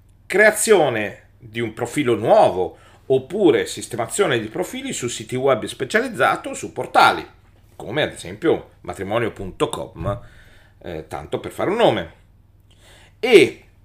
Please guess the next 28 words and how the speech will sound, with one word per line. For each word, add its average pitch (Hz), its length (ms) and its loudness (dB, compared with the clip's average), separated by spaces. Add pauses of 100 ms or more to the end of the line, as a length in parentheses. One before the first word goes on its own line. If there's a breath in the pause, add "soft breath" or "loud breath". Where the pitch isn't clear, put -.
(540)
finiamo 202 480 6
con 135 460 4
giocherellare 156 680 4
con 127 120 -4
il 120 120 -4
design 113 640 -2
del 95 220 -8
tuo 175 160 4
sito 240 640 4 (200 loud breath)
e - 120 2
magari 202 380 6
pagare 160 300 4
una 147 160 -2
società 147 580 2
oppure 160 400 4
in 202 180 0
primis 139 480 -2
occuparti 156 600 2
del 180 180 2
seo 120 600 0 (260 soft breath)
del 90 240 -10
tuo 139 160 0
sito 147 400 -4
per 196 160 2
aumentare 208 500 4
il 165 120 -2
tuo - 180 2
posizionamento 160 1040 -2